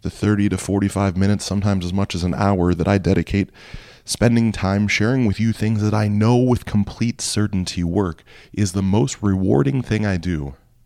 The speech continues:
most weeks. Because it allows me to serve a large number of people, and the best part is, I most likely don't even know you. But I know the struggles you're going through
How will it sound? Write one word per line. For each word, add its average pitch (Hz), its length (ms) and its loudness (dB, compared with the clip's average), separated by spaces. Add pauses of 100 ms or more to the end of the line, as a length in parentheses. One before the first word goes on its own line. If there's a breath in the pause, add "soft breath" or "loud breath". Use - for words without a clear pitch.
(240)
most 82 300 0
weeks. 78 440 -8 (1900 loud breath)
Because - 220 0
it - 20 2
allows 139 320 -2
me 113 120 2
to 101 120 -2
serve 92 600 2 (880 soft breath)
a 120 100 0
large 123 420 -2
number 131 240 2
of 113 120 -2
people, - 360 0 (220 loud breath)
and 127 160 2
the 123 60 4
best 165 240 0
part 151 160 0
is, 160 160 0 (180)
I 170 120 0
most 160 260 2
likely 123 260 2
don't 113 200 4
even 98 200 2
know 123 160 6
you. 80 240 -2 (1700 loud breath)
But 131 120 2
I 120 60 2
know 127 160 2
the 120 120 0
struggles 120 440 0
you're 98 100 2
going 107 360 2
through - 300 -10